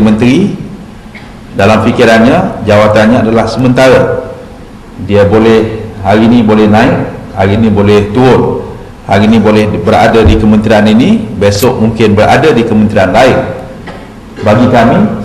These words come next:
selalunya, bagi orang politik, Everything is temporary.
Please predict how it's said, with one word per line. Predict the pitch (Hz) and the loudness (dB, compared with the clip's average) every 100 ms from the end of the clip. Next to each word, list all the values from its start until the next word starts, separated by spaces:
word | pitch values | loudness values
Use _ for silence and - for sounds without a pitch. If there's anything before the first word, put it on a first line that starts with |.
| - | -2
selalunya, | 117 117 117 147 180 175 - - - - | 0 2 2 2 0 -2 -8 -16 -16 -2
bagi | 107 113 | 0 2
orang | 113 117 113 | 2 2 2
politik, | 110 113 110 170 - - - - - - - - - | 0 0 0 -4 -6 -12 -18 -20 -20 -20 -20 -18 -2
Everything | 123 139 131 180 175 127 | 0 0 0 0 0 -2
is | 123 | -2
temporary. | 120 120 117 101 | 0 2 2 2